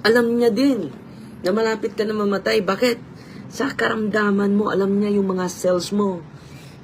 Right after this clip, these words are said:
Mm. Na hindi na ito tatagal ang isang buwan.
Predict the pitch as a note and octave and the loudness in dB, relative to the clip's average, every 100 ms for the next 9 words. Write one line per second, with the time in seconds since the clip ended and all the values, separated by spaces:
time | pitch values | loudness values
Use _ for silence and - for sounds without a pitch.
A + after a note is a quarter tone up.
0 | - B2+ C3+ B2+ A#2 G#2+ - - - - | -8 -2 0 0 -4 -8 -12 -18 -18 -8
1 | - D#3+ F3+ F#3+ F#3 E3 F3 F3+ E3+ E3 | 0 2 2 2 2 0 0 0 0 0
2 | D#3 F3+ E3+ D#3 D#3 D3+ B2+ C#3 E3 | 0 0 -2 -2 -4 -4 -2 -2 -4